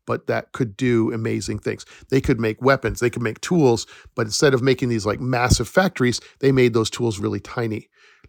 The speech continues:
And so e-, everyth-, everything was, like, miniature. And so then they could create, like, a trading empire that, because they had this technology,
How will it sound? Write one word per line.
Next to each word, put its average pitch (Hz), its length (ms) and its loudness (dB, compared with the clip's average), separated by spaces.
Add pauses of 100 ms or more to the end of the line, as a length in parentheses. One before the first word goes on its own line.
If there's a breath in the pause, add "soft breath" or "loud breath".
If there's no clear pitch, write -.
And 120 140 -4
so 113 460 2
e-, 120 160 -2
everyth-, 123 260 -2
everything 139 460 4
was, 113 160 0
like, 101 120 0
miniature. 117 680 2 (540 soft breath)
And 117 100 -4
so 135 140 2
then 120 240 2
they 113 140 2
could - 200 -12
create, 113 500 0 (540)
like, 110 140 0
a 101 80 -8
trading 117 760 0
empire 101 680 -6 (800)
that, - 280 -2
because 117 380 0
they 110 140 2
had 104 300 0
this 101 160 -4
technology, 101 840 -4